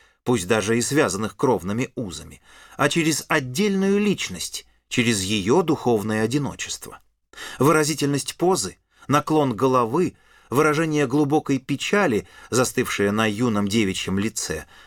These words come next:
раскрывают сложное эмоциональное состояние героини, ставшей безвинной жертвой в чужой политической игре. Несмотря на расположение фигуры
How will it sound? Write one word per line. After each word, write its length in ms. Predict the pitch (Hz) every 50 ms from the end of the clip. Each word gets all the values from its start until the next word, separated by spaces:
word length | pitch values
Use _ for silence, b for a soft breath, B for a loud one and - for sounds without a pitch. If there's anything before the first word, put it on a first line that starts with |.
| B B
раскрывают 600 | B 131 147 - - 160 160 180 202 202 185 -
сложное 580 | - - 160 180 208 208 175 180 175 175 170 160 -
эмоциональное 760 | 165 156 156 147 - - 151 151 165 175 170 165 156 151 147
состояние 720 | 135 - 143 - - - 139 139 139 131 123 117 117 113
героини, 640 | 107 104 117 120 120 135 170 196 190 180 175 156 - B B B B B B
ставшей 420 | B - - 202 190 - - 196 180
безвинной 760 | 147 143 170 160 143 151 165 185 160 135 123 120 117 117 113
жертвой 600 | 107 143 185 214 208 185 - 160 170 180 156 b b b b
в 100 | b -
чужой 480 | - - 175 156 135 123 156 170 175 165
политической 880 | 139 - - 147 139 143 - - 131 - - - - - - 120 117 - -
игре. 420 | 139 117 101 110 - - - - _ _ _ _ _ _ _ _ _ _ _ _ -
Несмотря 460 | 139 139 - - 139 131 - 127 127 117
на 120 | 113 120
расположение 680 | 120 113 - - 120 120 117 110 127 123 120 120 117
фигуры 500 | - - 127 113 123 135 135 123 117 -